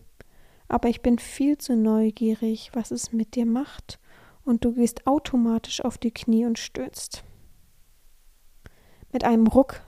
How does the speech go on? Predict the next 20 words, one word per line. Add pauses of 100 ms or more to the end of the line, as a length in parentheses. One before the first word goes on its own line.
(100)
ziehe
ich
die
Pads
wieder
ab. (1900)
Steh
wieder
auf. (2250)
Als
du
dich
aufrappelst,
sehe
ich
schon
wieder (920)
einen
erhärteten
Schwanz.